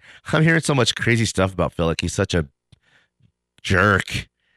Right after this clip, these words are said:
And the gambling stuff, and, you know, he's, you know, saying stuff at the Saudis that, you know, people might think, they just, you can't say it out loud. And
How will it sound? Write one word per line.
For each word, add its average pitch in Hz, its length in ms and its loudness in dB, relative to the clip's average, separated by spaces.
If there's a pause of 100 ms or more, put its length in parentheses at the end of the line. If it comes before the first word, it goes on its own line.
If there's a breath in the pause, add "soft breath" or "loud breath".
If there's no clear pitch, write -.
(340)
And 107 280 0
the 90 760 2 (360)
gambling 101 580 0
stuff, 95 800 2
and, 90 580 -2 (520 loud breath)
you 120 120 -2
know, 110 460 0
he's, 101 380 -4 (160)
you 110 120 -4
know, 107 220 2
saying 110 440 0
stuff 107 280 0
at 107 100 -2
the 107 60 -4
Saudis 95 880 0
that, 92 240 0
you 220 80 -2
know, 233 100 -4
people 285 240 -4
might 123 260 -2
think, 113 300 0
they 101 120 0
just, 98 280 -2
you 117 80 -16
can't 131 240 0
say 110 220 0
it 110 80 2
out 90 200 2
loud. 73 480 0 (1400)
And 110 1400 4